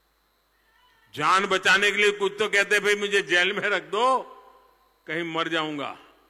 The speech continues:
डरने लगे,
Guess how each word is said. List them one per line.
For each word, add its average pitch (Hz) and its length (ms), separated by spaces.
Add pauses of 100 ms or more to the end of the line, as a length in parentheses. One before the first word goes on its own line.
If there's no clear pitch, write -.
(1400)
डरने 220 340
लगे, 262 680